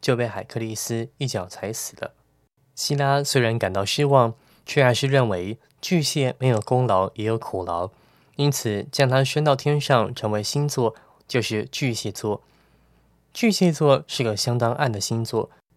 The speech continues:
最亮的一颗星世星等才三点五等。寻找巨蟹座的方法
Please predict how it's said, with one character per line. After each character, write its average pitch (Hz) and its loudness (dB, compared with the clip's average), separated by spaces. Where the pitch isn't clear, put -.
最 220 4
亮 190 6
的 135 2
一 147 -4
颗 139 0
星 139 -2
世 - -2
星 135 0
等 98 0
才 101 -6
三 139 0
点 113 0
五 92 -8
等。 - -2
寻 143 0
找 117 2
巨 165 -2
蟹 143 0
座 143 0
的 123 0
方 156 0
法 92 -4